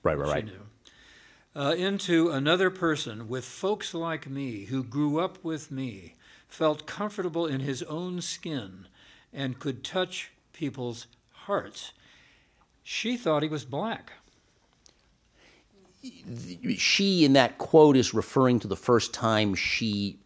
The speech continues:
Speaker 1: witnessed Barack, uh, in a far South Side church doing a training, uh, with Gamaliel, the, the network that had basically employed him from eighty-five to eighty-eight, and which he kept,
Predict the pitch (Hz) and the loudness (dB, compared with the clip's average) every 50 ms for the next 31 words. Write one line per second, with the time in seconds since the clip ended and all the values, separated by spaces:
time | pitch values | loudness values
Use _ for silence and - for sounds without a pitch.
0 | _ _ _ _ _ - 117 101 110 117 - 120 104 104 98 - - - 110 92 | _ _ _ _ _ -4 0 2 2 2 2 0 -2 -2 -2 -4 -6 -10 -12 -4
1 | 87 101 95 92 95 98 101 101 101 101 101 - - - - - - _ _ _ | -2 0 2 4 4 6 6 6 6 6 4 4 2 -4 -20 -20 -20 _ _ _
2 | _ _ _ _ _ - - - 98 98 95 95 - - - - 135 117 110 - | _ _ _ _ _ -16 -6 -2 0 0 0 0 -2 -4 -4 -2 0 0 0 2
3 | - 113 110 104 95 - - 113 101 95 - - - 104 95 87 78 69 - - | 4 4 4 4 4 2 0 0 0 0 -4 -6 -4 -4 -4 -4 -4 -6 -8 -6
4 | - - 127 113 107 - - - 90 90 98 117 113 107 104 98 95 95 92 92 | -2 2 2 2 2 0 -4 -10 -8 -2 0 2 4 4 4 4 2 0 -2 -4
5 | 85 - - - - - - 135 135 131 127 120 104 87 78 76 76 80 85 - | -6 -8 -8 -8 -4 0 2 2 4 4 4 2 2 0 -4 -6 -8 -8 -10 -10
6 | - - - - - - _ _ - - - 127 120 110 104 98 98 - - 110 | -14 -20 -20 -20 -20 -20 _ _ -10 -2 2 4 6 6 6 6 4 2 0 0
7 | 110 104 95 95 98 107 95 92 101 107 110 110 107 104 92 87 80 73 71 76 | 2 2 0 0 0 0 2 4 6 6 6 6 4 2 2 0 -2 -2 -4 -6
8 | 76 85 85 78 - - - 107 92 90 95 98 - - 98 87 90 87 78 - | -6 -6 -6 -4 -2 -2 0 0 2 2 0 0 -2 -2 -4 -2 -2 -2 -4 -4
9 | - 95 82 73 - 80 73 71 80 101 - 92 85 - - - - 82 80 73 | -4 -4 -4 -4 -4 -8 -10 -10 -8 -4 -4 -2 -2 -4 -6 -8 -8 -8 -8 -8
10 | 71 73 - - 110 104 98 95 95 87 90 85 80 80 - - 82 82 - 90 | -10 -10 -6 -2 0 2 2 2 0 -2 -4 -6 -6 -6 -4 -4 -4 -4 -4 -4
11 | 95 87 87 82 - - 92 85 80 - - 82 90 87 85 82 85 85 82 82 | -4 -4 -4 -6 -6 -4 -4 -4 -4 -6 -8 -6 -6 -6 -6 -6 -6 -6 -6 -8
12 | 80 76 80 85 82 - - 95 82 - - - - 135 123 - - - - - | -8 -10 -10 -10 -10 -10 -10 -12 -12 -12 -10 -4 0 0 0 0 -2 -8 -18 -18